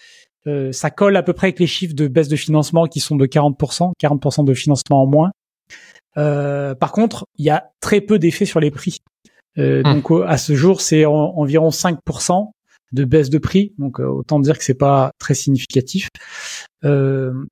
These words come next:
Speaker 1: avec des disparités, euh, en, évidemment, en, comme toujours, euh, selon les villes. Euh, et donc, il, il est assez probable qu'il va y avoir un effet prix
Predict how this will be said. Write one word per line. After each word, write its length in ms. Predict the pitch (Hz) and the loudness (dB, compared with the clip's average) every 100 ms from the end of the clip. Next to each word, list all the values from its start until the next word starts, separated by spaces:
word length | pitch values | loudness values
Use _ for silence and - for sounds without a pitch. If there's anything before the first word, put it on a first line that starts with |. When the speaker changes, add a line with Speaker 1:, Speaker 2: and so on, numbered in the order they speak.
| - | -2
Speaker 1:
avec 220 | 147 147 | 0 2
des 80 | 147 | 2
disparités, 640 | 139 - 151 139 160 180 - 151 | 0 0 0 2 2 0 -2 -8
euh, 320 | 135 127 131 123 _ 170 151 | -4 -2 -4 -8 _ -10 -8
en, 140 | 151 | -4
évidemment, 640 | 147 131 139 147 170 170 143 | 0 2 2 2 2 0 -2
en, 60 | 135 | 0
comme 200 | 139 135 | 0 0
toujours, 360 | - 156 180 - - - - - - | 0 0 -2 -6 -18 -12 -12 -12 -6
euh, 160 | 139 131 | -4 -2
selon 300 | - 139 143 | 0 2 4
les 100 | 139 | 4
villes. 300 | 147 220 214 - - - - | 4 2 -2 -14 -20 -18 -4
Euh, 600 | 143 139 135 131 131 135 175 _ _ _ _ _ | 0 0 0 0 -2 -4 -8 _ _ _ _ _
et 280 | 185 160 165 | -6 -4 -2
donc, 260 | 185 180 | -2 0
il, 100 | 202 | 0
il 200 | 214 185 | 0 0
est 20 | 185 | 0
assez 180 | 175 | 0
probable 320 | 247 220 220 220 | 0 2 2 0
qu'il 520 | 185 170 170 185 165 | 2 4 4 2 2
va 80 | 170 | 2
y 60 | |
avoir 160 | 170 180 | 4 2
un 80 | 180 | 2
effet 260 | 175 - | 0 0
prix 400 | 185 - 208 180 | -2 0 -2 -2